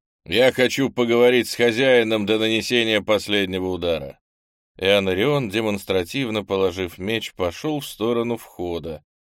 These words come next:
и, добровольно надев лежащую там сбрую, принялся ждать.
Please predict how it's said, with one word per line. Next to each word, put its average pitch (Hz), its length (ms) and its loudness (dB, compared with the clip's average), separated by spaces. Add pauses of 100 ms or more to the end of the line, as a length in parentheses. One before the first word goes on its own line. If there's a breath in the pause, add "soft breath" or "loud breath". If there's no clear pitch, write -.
(120)
и, 95 140 -2
добровольно 92 680 -2
надев 90 460 -4
лежащую 90 680 -4
там 85 280 -6
сбрую, 101 720 -4
принялся 127 640 -2
ждать. - 500 -18